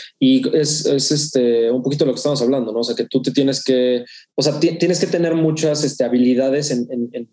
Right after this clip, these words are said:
en diferentes áreas que son muy distintas.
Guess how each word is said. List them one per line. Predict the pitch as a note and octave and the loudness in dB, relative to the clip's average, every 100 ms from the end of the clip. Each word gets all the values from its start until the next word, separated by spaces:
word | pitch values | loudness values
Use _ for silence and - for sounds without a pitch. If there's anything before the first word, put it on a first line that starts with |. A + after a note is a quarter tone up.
| _ _ _ _ _ - | _ _ _ _ _ -2
en | A#2+ | 2
diferentes | A#2+ C3 B2 B2+ C#3+ C#3+ | 2 2 0 0 0 0
áreas | B2+ B2+ B2+ C3 | 0 0 0 0
que | A#2+ | -4
son | - B2+ A#2+ - | -2 0 -2 -2
muy | D3 C#3+ D3 D3 | 0 2 4 2
distintas. | - - B2+ A#2+ - - | 2 0 0 -2 -4 -8